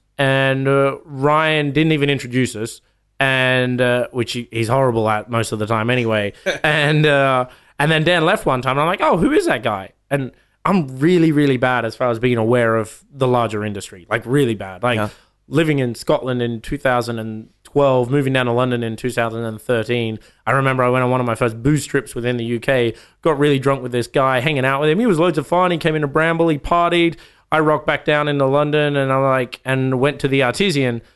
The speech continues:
Speaker 2: Uh-huh.
Speaker 1: I walked by the bar. I'm like, "Oh, yeah, that guy." And Ryan's like, "You mean Alex Cretenia?" And I'm like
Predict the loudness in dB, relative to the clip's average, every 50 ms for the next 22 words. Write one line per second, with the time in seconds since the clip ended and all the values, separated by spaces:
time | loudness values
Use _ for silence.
0 | _ -4 0 2 2 2 4 2 2 2 2 2 2 0 0 0 0 -2 0 0
1 | 0 2 2 2 2 0 -2 -6 _ _ _ _ 0 2 2 2 2 0 0 0
2 | 0 0 2 2 2 2 2 2 0 0 0 0 0 0 2 2 0 0 0 -2
3 | -4 -4 -2 0 2 2 2 2 0 0 -2 -4 -6 -2 0 0 0 0 0 -2
4 | -2 -4 -4 -2 -2 -2 -2 -2 -4